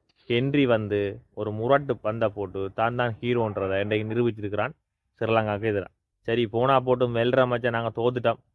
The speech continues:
இருந்தாலும் பரவாயில்ல, பத்து ரன்னால தானே தோத்துனாங்க, அடுத்த மேட்ச்ல சமாளிக்கலாம்னு நினைச்சாலும், ஆனா இந்த இந்திய ரசிகர்கள் எங்களை விட மாட்டாங்கன்னு தெரியும்,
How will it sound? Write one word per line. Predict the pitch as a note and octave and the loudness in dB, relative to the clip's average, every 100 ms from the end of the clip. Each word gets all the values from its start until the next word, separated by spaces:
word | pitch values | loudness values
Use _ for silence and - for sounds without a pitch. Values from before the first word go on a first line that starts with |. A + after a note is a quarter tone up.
| _ _ _ _ _ | _ _ _ _ _
இருந்தாலும் | - A#2 A#2+ A#2 | -12 -2 0 2
பரவாயில்ல, | A2 A#2 B2 A#2+ A#2 | 4 6 6 4 2
பத்து | A#2 A2+ B2 | 0 -2 -2
ரன்னால | A#2+ A#2+ A#2 | 0 2 2
தானே | A#2 | 0
தோத்துனாங்க, | A2 G#2+ A2+ A2 A2 - _ _ _ _ | 0 -2 -2 -2 -2 -6 _ _ _ _
அடுத்த | - A#2+ B2 | -4 -2 0
மேட்ச்ல | A#2 A#2+ G#2+ | 0 0 0
சமாளிக்கலாம்னு | A2 A#2+ B2 A#2+ A#2 A2+ A2 | 0 2 0 0 0 -2 -4
நினைச்சாலும், | A2 A2 G#2+ G2+ G2 - _ | -6 0 0 0 -6 -12 _
ஆனா | G#2+ A#2+ | -2 2
இந்த | C3 B2 | 2 2
இந்திய | C3 C#3 | 2 4
ரசிகர்கள் | A#2 A2+ G#2 | 4 0 -2
எங்களை | G#2+ A#2+ | 0 2
விட | A2+ B2 | 4 4
மாட்டாங்கன்னு | B2+ A#2+ A#2 A2 | 4 2 0 0
தெரியும், | G#2+ A2 G#2 | 0 0 -2